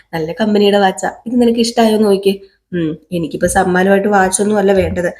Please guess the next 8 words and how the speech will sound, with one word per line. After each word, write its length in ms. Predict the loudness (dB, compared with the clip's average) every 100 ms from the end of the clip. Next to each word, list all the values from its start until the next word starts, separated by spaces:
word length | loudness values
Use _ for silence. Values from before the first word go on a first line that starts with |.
| -20 -20 -12 -4
ആദർശേട്ടന് 500 | 0 0 0 0 0
ചെയ്യാൻ 380 | 0 0 -2 -2
പറ്റുമെങ്കിൽ 380 | -2 -2 -4 -2
എന്റെ 160 | 0 2
ജീവിതം 440 | 2 0 0 0
ഒന്ന് 160 | 0 -2
സെറ്റാക്കി 480 | -2 -4 -2 -4 -4
താ. 280 | -8 -8